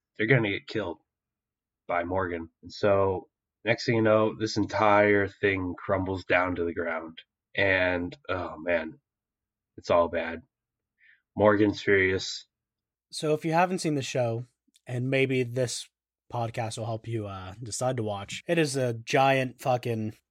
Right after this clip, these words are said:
Speaker 2: Colossus of Rhodes type of statue that's just, like, over the ocean. It really doesn't need to be on this tiny ass island, but this dude's just, like, on an ego trip.
Speaker 1: Yeah, exactly.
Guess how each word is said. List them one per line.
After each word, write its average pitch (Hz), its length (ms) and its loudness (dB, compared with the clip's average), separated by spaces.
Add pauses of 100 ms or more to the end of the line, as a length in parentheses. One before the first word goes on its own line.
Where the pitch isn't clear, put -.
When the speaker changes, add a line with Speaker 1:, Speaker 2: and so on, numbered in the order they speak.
(140)
Speaker 2:
Colossus 131 640 2
of 117 100 -6
Rhodes 120 400 0
type 117 240 -2
of 110 80 -6
statue 117 440 0
that's 107 140 -6
just, - 200 -6
like, 101 160 -8
over 113 260 -4
the 107 140 -6
ocean. 113 560 -6 (420)
It 233 200 -8
really 196 260 8
doesn't 143 180 4
need 143 120 4
to 135 60 0
be 135 300 4
on 127 220 2
this 120 240 -2
tiny 123 380 0
ass 120 200 0
island, 117 460 -2
but 107 140 -10
this 113 180 -4
dude's 117 240 -4
just, 107 200 -4
like, 98 220 -4
on 120 200 0
an 110 100 -2
ego 117 200 0
trip. 127 300 -4 (180)
Speaker 1:
Yeah, 87 200 -2 (260)
exactly. 101 520 4